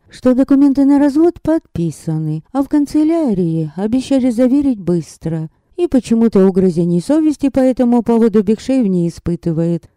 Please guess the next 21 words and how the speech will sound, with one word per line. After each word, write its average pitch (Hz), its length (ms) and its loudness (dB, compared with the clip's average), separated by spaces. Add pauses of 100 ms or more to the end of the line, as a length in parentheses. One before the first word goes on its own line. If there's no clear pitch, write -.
Наоборот, 254 840 2 (520)
Наденьку 214 760 2
он 190 220 4
не 220 80 2
оставит 214 520 0
без 202 200 -4
помощи, 160 720 -6
и 180 120 -2
она 180 340 0
тоже 208 300 0
знает. 214 680 -4 (240)
А 370 260 -2
остальное, 285 1000 0 (260)
остальное 277 840 2
лишнее. 180 680 -4 (220)
Кажется, 220 500 0
она 214 200 2
собралась 214 840 0
поэтический 233 720 0
салон 214 480 0
открыть. 156 580 -6